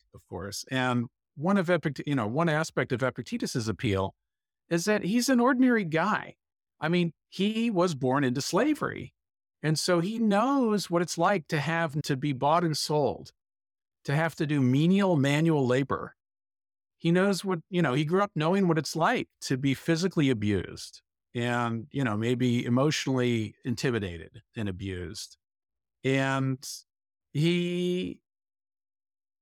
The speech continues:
grew up craving freedom and understanding at a deep philosophical level that freedom, th-, there are two different kinds of freedom. There's the freedom to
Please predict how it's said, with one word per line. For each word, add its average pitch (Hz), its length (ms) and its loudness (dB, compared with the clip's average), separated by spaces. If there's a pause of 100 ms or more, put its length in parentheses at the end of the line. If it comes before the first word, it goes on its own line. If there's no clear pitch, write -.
(100)
grew 185 280 2
up 160 380 2
craving 170 920 0 (160)
freedom 120 560 0 (520)
and 139 220 0
understanding 165 960 0
at 127 120 -2
a 123 60 0
deep 135 240 -2
philosophical 170 680 0
level 104 500 -2
that 127 220 -2
freedom, 180 640 0 (840)
th-, 135 160 -6
there 143 120 2
are 135 40 2
two 185 140 2
different 180 260 -2
kinds 143 240 -2
of 120 80 -6
freedom. 82 440 -6
There's 127 260 0
the 123 100 -2
freedom 175 720 0
to 123 520 2